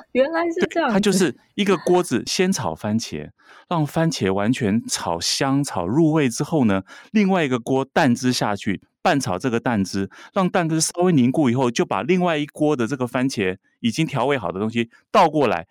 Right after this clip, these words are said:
Speaker 2: 再略微搅拌就上桌。
Speaker 1: 哦。
Speaker 2: 然后这时候你如果要用虾仁的话，就在番茄那个锅就先处理，蛋一定是另外一个锅。
Speaker 1: 嗯。
Speaker 2: 然后这个时候蛋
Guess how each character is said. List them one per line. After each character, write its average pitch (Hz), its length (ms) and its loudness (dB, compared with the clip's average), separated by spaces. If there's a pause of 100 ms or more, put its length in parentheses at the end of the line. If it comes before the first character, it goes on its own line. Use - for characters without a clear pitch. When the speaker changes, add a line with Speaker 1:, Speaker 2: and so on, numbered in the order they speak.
(120)
Speaker 2:
再 202 160 2
略 185 260 6
微 123 180 4
搅 95 200 0
拌 90 260 -4
就 117 120 -8
上 101 220 -2
桌。 87 260 -6 (160)
Speaker 1:
哦。 185 240 -2
Speaker 2:
然 175 100 2
后 185 60 4
这 196 140 2
时 180 100 -2
候 165 80 2
你 127 80 4
如 113 100 4
果 135 140 2
要 151 160 0
用 143 180 2
虾 131 240 -2
仁 104 140 0
的 101 80 -8
话， 107 100 -2
就 139 160 -4
在 117 280 0 (160)
番 151 180 0
茄 127 180 0
那 139 120 2
个 101 100 -2
锅 104 300 -2
就 123 120 -4
先 113 220 -2
处 90 200 -10
理， 87 180 -10 (340)
蛋 135 320 0
一 127 100 -2
定 139 160 2
是 135 160 0
另 123 200 2
外 110 120 4
一 104 40 6
个 101 180 4
锅。 90 240 -6
Speaker 1:
嗯。 - 0 - (600)
Speaker 2:
然 143 100 0
后 190 40 2
这 202 120 0
个 175 40 0
时 156 80 0
候 170 80 2
蛋 143 220 0